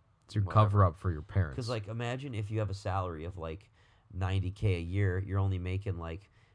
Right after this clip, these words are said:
Speaker 2: maybe in reality, like, five grand, maybe six grand a paycheck. Um, or no, not six grand, probably, yeah, more around, like, five, a little over. But you're making that in a paycheck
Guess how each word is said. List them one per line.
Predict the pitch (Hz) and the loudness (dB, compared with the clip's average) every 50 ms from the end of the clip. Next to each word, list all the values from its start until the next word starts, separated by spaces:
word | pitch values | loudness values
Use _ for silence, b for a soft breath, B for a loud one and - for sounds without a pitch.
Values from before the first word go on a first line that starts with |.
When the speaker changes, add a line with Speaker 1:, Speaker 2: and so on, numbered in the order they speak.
| b _ - | b _ -8
Speaker 2:
maybe | 90 90 90 78 82 85 - - | -6 -6 -6 -6 -6 -8 -8 -6
in | - 90 | -6 -6
reality, | 87 82 82 80 85 85 85 85 87 90 87 82 85 82 | -6 -6 -6 -6 -4 -4 -2 -2 -2 -2 -4 -4 -6 -6
like, | 78 80 80 82 - - _ _ - - | -8 -8 -10 -10 -12 -16 _ _ -20 -20
five | - - - - - - 87 87 87 85 90 87 - - - - _ - 87 | -20 -20 -20 -10 -4 -2 0 0 0 0 -2 -4 -6 -12 -18 -20 _ -16 -10
grand, | 85 90 85 85 85 87 87 87 82 80 | -8 -8 -6 -6 -6 -4 -6 -6 -6 -8
maybe | 82 87 78 78 | -8 -8 -8 -10
six | - - - - 90 98 - | -12 -12 -8 -8 -8 -8 -8
grand | - - 78 82 85 80 | -12 -12 -10 -8 -8 -10
a | 78 | -10
paycheck. | 101 - 98 98 87 87 - - 82 78 78 80 - _ b b b b b b b b b - | -10 -4 -4 -2 -2 -2 -6 -8 -10 -10 -10 -12 -14 _ b b b b b b b b b -12
Um, | - 82 85 85 85 82 82 82 85 85 73 - - - _ - | -8 -6 -4 -4 -4 -4 -4 -4 -4 -4 -6 -10 -16 -20 _ -12
or | 80 82 82 80 95 - | -10 -10 -10 -10 -12 -14
no, | 78 80 80 78 73 76 | -14 -12 -10 -10 -10 -10
not | 78 76 78 73 - | -10 -10 -10 -10 -12
six | - - 76 - - - | -12 -12 -14 -14 -14 -14
grand, | - 76 76 78 78 | -14 -12 -12 -12 -10
probably, | - - 87 80 76 69 - - | -8 -6 -6 -6 -6 -10 -12 -12
yeah, | 53 76 78 73 | -12 -12 -12 -12
more | 69 69 73 73 | -12 -12 -12 -12
around, | 71 69 71 73 71 | -12 -12 -12 -12 -12
like, | 69 87 98 - - _ | -12 -14 -14 -16 -14 _
five, | - - 69 67 69 - - - b b b b b b b _ | -10 -10 -8 -8 -10 -10 -14 -18 b b b b b b b _
a | - 71 80 | -10 -10 -8
little | 80 76 82 76 73 73 | -8 -8 -8 -8 -8 -8
over. | 71 71 73 73 - 73 78 - b b b b b b _ | -8 -8 -10 -8 -8 -10 -10 -10 b b b b b b _
But | 90 | -6
you're | 87 92 | -4 -2
making | 95 98 101 101 98 87 80 | 0 0 0 0 -2 -4 -6
that | 80 85 87 - - | -6 -6 -6 -6 -8
in | - 85 | -10 -12
a | 80 | -10
paycheck | - 92 87 87 92 - - 90 90 | -10 -8 -8 -8 -6 -4 -4 -4 -4